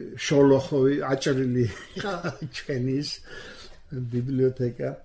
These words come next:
Speaker 1: დიკენსი. მ, არ ვიცი, ახლა მიჭირს ჩამოთვლა,
Speaker 2: დიახ.
Speaker 1: ისე კი არა წაკითხული. ამას მე და ჩემი ძმა, ამ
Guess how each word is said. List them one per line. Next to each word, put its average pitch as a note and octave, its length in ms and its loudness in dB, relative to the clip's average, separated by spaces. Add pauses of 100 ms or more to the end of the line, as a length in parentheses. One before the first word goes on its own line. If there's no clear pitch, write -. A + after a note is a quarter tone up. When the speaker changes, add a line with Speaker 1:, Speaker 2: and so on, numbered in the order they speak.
(180)
Speaker 1:
დიკენსი. B2+ 680 -2 (960)
მ, C3 280 -10 (140)
არ E3+ 240 0
ვიცი, C3+ 240 0
ახლა C3 260 -4 (100)
მიჭირს A#2+ 520 -6
ჩამოთვლა, C3 600 -4
Speaker 2:
დიახ. C#3 240 0
Speaker 1:
ისე D3+ 260 0
კი E3+ 140 0
არა G3 200 2
წაკითხული. B2 580 -4
ამას C3 400 -2 (340)
მე B2 200 2
და B2+ 180 0
ჩემი B2+ 380 -2
ძმა, C3 360 -6 (280)
ამ B2 240 -8